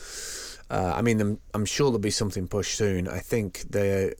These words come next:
the reason why they haven't been updating as much is, uh, obviously Steam It took back a lot of delegation from other projects.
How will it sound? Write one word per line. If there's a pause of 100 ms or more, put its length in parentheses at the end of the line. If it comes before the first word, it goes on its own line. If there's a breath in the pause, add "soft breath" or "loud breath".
the
reason
why
they
haven't
been
updating
as
much
is, (840 loud breath)
uh,
obviously (240)
Steam (180)
It (520 loud breath)
took
back
a
lot
of
delegation (400 soft breath)
from
other
projects.